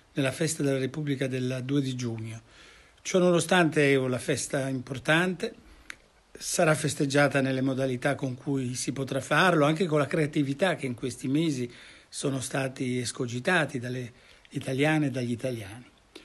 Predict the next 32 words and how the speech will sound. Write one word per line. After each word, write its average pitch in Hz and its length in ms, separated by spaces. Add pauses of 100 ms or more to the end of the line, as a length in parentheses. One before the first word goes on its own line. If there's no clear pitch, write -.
(380)
Io 190 160
lo 190 120
dedicherei 151 920
a 139 260
coloro 165 380
che 160 120
in 143 120
prima 165 280
linea 156 340
negli 135 200
ospedali, 156 600 (540)
eh, 302 140 (400)
talvolta 160 500
perdendo 147 480
la 143 100
vita, 151 380
si - 160
sono 139 280
dedicati 135 800 (300)
alla 139 200
cura 151 220
dei 139 140
malati 135 480
del 127 180
covid. 117 540 (380)
Penso 135 280
alle 127 100
infermiere, 147 580
agli 123 120
infermieri, 139 640
ai 123 260
medici, 131 720